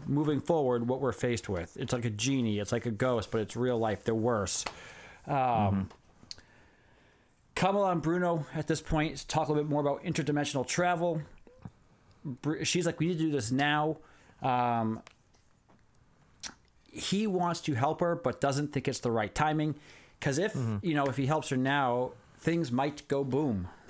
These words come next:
Speaker 2: Yeah,
Speaker 1: I believe
Speaker 2: he, he
Speaker 1: we're
Speaker 2: has to. He basically explains everything in a very technical way, and she's like, "Yeah, now pretend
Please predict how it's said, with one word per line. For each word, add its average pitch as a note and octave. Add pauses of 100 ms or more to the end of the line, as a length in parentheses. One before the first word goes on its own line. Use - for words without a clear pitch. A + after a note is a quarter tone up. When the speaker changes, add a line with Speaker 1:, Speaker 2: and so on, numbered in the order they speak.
(500)
Speaker 2:
Yeah, A#2+
Speaker 1:
I A#2+
believe C3+
Speaker 2:
he, D#3+
he E3+
Speaker 1:
we're F3+
Speaker 2:
has F3
to. D3+
He D#3
basically E3
explains C3
everything G2+
in F#2+
a F#2
very G2
technical F#2+
way, F2
and E2+
she's F#2+
like, F#2+
"Yeah, F2+ (300)
now E2
pretend G#2+